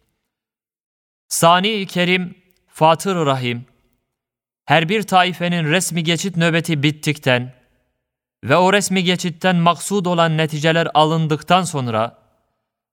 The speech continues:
ekseriyet itibarıyla dünyadan merhametkârane bir tarz ile tenfir edip usandırıyor. İstirahate bir meyil ve başka bir aleme göçmeye bir şevk ihsan ediyor.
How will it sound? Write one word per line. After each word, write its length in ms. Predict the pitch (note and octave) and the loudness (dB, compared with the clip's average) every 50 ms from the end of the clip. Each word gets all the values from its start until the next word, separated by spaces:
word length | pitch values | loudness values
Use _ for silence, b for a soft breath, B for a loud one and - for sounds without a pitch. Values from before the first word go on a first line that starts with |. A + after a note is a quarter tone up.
| _ _ - | _ _ -4
ekseriyet 560 | - D3 D3 - - F#3 F3+ F#3+ G#3+ A3 A3 | -2 -2 -2 0 0 0 2 2 2 2 0
itibarıyla 880 | - F3+ E3 - E3+ D#3 D3+ D#3 D#3 D#3+ E3+ D#3+ C3 A2+ G2+ F2 - _ _ _ _ _ _ _ _ _ _ _ - G2+ G#2 | -2 -6 -6 -4 -2 2 2 2 2 2 0 0 0 -2 -2 -4 -6 _ _ _ _ _ _ _ _ _ _ _ -12 -6 -2
dünyadan 520 | B2 D#3 E3 E3+ F3 F3 E3+ E3+ G3 G3+ | 0 2 4 4 4 4 4 4 2 0
merhametkârane 1160 | F#3 F3 E3+ E3+ D#3+ D3 D#3 E3 E3 E3 D#3+ D#3 - - F3+ F#3+ G3 F#3 F3+ E3 D#3+ D#3 D3 C3+ | 2 2 0 0 2 2 2 2 2 2 -2 -4 -2 2 4 4 4 4 2 0 -2 -4 -4 -4
bir 140 | D#3+ D#3+ C#3+ | -4 -4 -4
tarz 360 | - - E3+ F3+ E3+ C#3 C#3+ | -2 2 2 2 2 0 -2
ile 160 | D3 D3 C#3+ | -2 -2 -2
tenfir 420 | C#3+ - C#3+ C#3 C3 - D3+ C#3+ | -2 -2 -4 -4 -2 -2 0 0
edip 340 | C#3 C#3 C3+ E3 F3 - - | 0 0 0 -2 -4 -6 -8
usandırıyor. 800 | D3+ - - C#3 C#3 C3 B2 B2 B2 A#2 G#2+ G#2 G2 - - _ _ _ _ _ _ _ _ _ _ _ _ _ _ _ _ _ _ _ _ _ _ _ - | -6 -2 -2 0 0 0 -2 -2 -2 -2 -2 -2 -4 -8 -12 _ _ _ _ _ _ _ _ _ _ _ _ _ _ _ _ _ _ _ _ _ _ _ -6
İstirahate 640 | - C3 - - E3 E3 F3 E3+ F3 F3 F3 F#3+ F#3+ | -4 -4 -2 0 2 4 4 4 4 2 0 -2 -4
bir 140 | F3 F#3+ F3 | -2 -2 -2
meyil 380 | D3+ C#3+ C#3 C3+ C3 C#3+ D#3+ D#3+ - _ _ _ _ _ _ _ _ _ _ _ _ _ _ - | 0 0 0 0 0 0 -2 -6 -12 _ _ _ _ _ _ _ _ _ _ _ _ _ _ -8
ve 300 | G#2 A#2+ C#3 C#3+ C3+ A#2+ | -2 0 0 0 2 2
başka 340 | D3+ E3 D#3 - - A3+ G#3 | 2 0 0 0 0 0 0
bir 100 | G3 F#3+ | 0 2
aleme 440 | D3 D3+ E3+ E3+ E3 F3 F3 F#3+ F#3 | 2 4 4 4 4 2 0 0 -2
göçmeye 540 | D3+ E3 E3+ D#3 - D#3 E3 E3 D#3+ D3+ | -2 -2 -4 -4 -4 -2 -2 0 0 0
bir 140 | C#3+ D#3 D3+ | 0 0 -2
şevk 400 | C3+ - - F3+ F#3 F3+ E3+ - | -2 -2 0 0 0 0 0 -2
ihsan 360 | C#3 C3 A#2+ - D3 C3+ C3 | -4 -4 -2 0 0 0 0
ediyor. 560 | B2+ B2 G#2+ A2+ A2 G#2+ G#2 G#2 - - - | 0 -2 -4 -4 -4 -4 -4 -6 -10 -16 -20